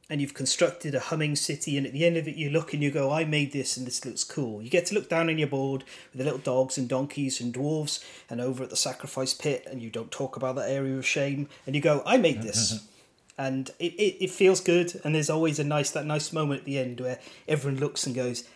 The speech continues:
Speaker 1: "Hey, check out my settlement," which I love. I almost think
Speaker 2: Yeah.
Speaker 1: maybe Uwe, 'cause the theming's a bit odd. I think maybe Uwe, like, played or heard of Dwarf Fortress and decided, "Let's do that," 'cause it, it,
Speaker 2: That's
Speaker 1: it really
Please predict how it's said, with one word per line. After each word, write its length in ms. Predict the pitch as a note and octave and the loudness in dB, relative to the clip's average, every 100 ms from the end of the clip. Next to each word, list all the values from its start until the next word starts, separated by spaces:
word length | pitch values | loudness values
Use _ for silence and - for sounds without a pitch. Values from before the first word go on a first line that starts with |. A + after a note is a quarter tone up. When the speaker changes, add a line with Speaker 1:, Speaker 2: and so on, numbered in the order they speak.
| - | -4
Speaker 1:
"Hey, 140 | G3+ | 2
check 300 | G#3 G3 F#3 | 4 2 2
out 140 | D#3 A#2+ | -2 2
my 180 | F3+ G3 | 2 2
settlement," 720 | - A#2+ B2+ A2 F#2+ - - - | 0 -2 -8 -12 -10 -10 -10 -10
which 360 | F#2 - - - - - - - | -10 -6 -6 -8 -20 -20 -8 0
I 120 | D3+ | 2
love. 360 | C#3+ A#2+ - - - - - | 2 0 -4 -18 -20 -2 8
I 80 | |
almost 340 | F#3 B3+ C#4+ - | 10 10 8 4
think 220 | D3 A#2 | 2 2
Speaker 2:
Yeah. 200 | C3+ - - _ _ _ - | 0 0 -8 _ _ _ 4
Speaker 1:
maybe 360 | E3+ F#3 G#3 | 6 6 4
Uwe, 400 | G3 F#3 D3+ A#2+ | 2 2 2 -2
'cause 140 | C#3 C#3+ | -2 -4
the 80 | |
theming's 420 | D#3 A#3 B3+ C#4 C4+ | 0 4 6 6 6
a 60 | |
bit 180 | A#3 - | 4 4
odd. 380 | C#3 D3 A3+ - - - - | 6 8 6 4 -12 -20 -8
I 60 | D#3+ | -4
think 180 | - G#3+ | -2 0
maybe 220 | G#3 G3+ | 0 0
Uwe, 380 | D#3 C#3+ D3 C3+ - D3 | -2 0 0 -2 -6 -6
like, 320 | C3+ - - | -4 -6 -4
played 260 | E3 D#3 | 0 2
or 60 | C#3+ | 2
heard 260 | C#3+ D3 C#3 | 2 2 0
of 140 | A#2 | -4
Dwarf 240 | C#3+ D3 | -4 -4
Fortress 720 | C#3 - C#3+ - F#3+ F#3 - - | -4 -4 -4 -2 -2 -2 -4 -6
and 100 | D3+ | -6
decided, 600 | C3+ C3 D3+ C3+ C3+ B2+ - _ _ _ | -2 0 2 0 -2 -6 -10 _ _ _
"Let's 320 | C3 - - | -6 -4 -4
do 220 | - C#3 B2 | -4 -4 -2
that," 400 | B2+ F3 - - | 0 -2 -2 -2
'cause 160 | F3+ E3+ | 0 0
it, 100 | F3 | 2
it, 200 | G3 F#3 | 2 4
Speaker 2:
That's 200 | - E3+ | 4 8
Speaker 1:
it 60 | |
really 80 | E3 | 10